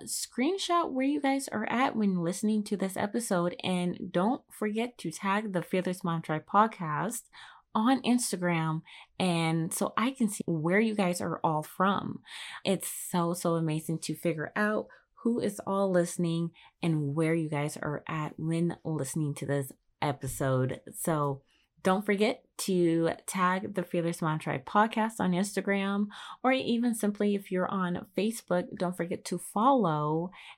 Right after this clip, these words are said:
and like the Fearless Mom Tribe podcast page on Facebook. So we're just gonna jump right into it today. And I'm pretty sure you guys are wondering, like, what does rags to riches mean?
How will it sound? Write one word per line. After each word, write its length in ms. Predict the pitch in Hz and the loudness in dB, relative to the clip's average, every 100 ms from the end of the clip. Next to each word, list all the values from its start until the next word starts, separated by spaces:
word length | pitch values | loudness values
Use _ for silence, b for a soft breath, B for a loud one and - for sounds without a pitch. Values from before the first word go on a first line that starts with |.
| - | 0
and 220 | 185 175 | 2 4
like 340 | 170 165 165 - | 4 2 0 -6
the 220 | 170 170 | -4 -4
Fearless 400 | - 170 160 - | 0 -2 -2 0
Mom 180 | 160 156 | -2 -2
Tribe 260 | 151 143 - | -4 -6 0
podcast 560 | 143 - 147 139 139 - - | -2 0 -2 -4 -6 -16 -20
page 720 | - 226 202 143 - - - B B _ | -2 2 2 0 -4 -10 -14 B B _
on 440 | 170 156 156 160 180 - | 2 4 2 0 -4 0
Facebook. 680 | 143 - - - - - - B B B B | 0 -2 -12 -6 -6 -4 -14 B B B B
So 480 | - 220 202 196 - _ | 2 4 6 2 -2 _
we're 220 | 214 302 | 0 0
just 200 | 370 339 | 2 0
gonna 220 | 247 220 185 | 2 2 4
jump 280 | 202 185 - - | 2 0 -6 -8
right 300 | 196 294 349 - | 2 2 2 2
into 380 | 226 226 170 | 0 0 0
it 140 | 170 - | 0 0
today. 520 | 180 160 139 147 165 - _ _ _ | -2 0 0 0 -2 -6 _ _ _
And 220 | 180 170 | 2 4
I'm 120 | 175 185 | 4 4
pretty 200 | 240 233 | 2 2
sure 120 | 226 | 2
you 140 | 202 | 4
guys 220 | 190 170 | 2 0
are 120 | - 170 | 2 0
wondering, 460 | 160 156 147 151 | 2 0 0 0
like, 300 | 151 147 - - | 0 -2 -4 -8
what 460 | 143 139 170 - | -6 0 -2 0
does 220 | 202 180 | -4 -4
rags 360 | 147 156 151 - | -2 -2 -2 -6
to 100 | - | -6
riches 380 | 139 135 135 131 | -6 -4 -6 -4
mean? 400 | 135 - - - | -6 -6 -10 -10